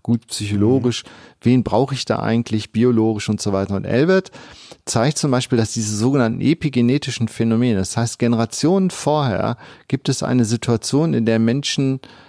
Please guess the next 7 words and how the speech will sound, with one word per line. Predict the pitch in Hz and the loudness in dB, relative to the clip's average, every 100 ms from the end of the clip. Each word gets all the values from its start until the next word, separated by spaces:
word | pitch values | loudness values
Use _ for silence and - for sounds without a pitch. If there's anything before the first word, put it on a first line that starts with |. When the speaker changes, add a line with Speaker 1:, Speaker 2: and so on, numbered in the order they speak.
| _ - | _ -4
Speaker 1:
äh, | 117 | 2
massive | 117 127 143 - 143 127 | 4 2 0 -2 0 0
Gewalt | 107 110 131 | 2 2 2
erfahren | 120 - 107 104 95 | 0 -2 -2 -2 -4
haben, | 92 - | -6 -6
Krieg, | - 139 107 - _ _ _ _ _ _ _ _ _ _ _ _ _ _ - | -2 -2 -2 -10 _ _ _ _ _ _ _ _ _ _ _ _ _ _ 0
Bomben, | 131 143 139 85 78 | 2 2 -2 -6 -8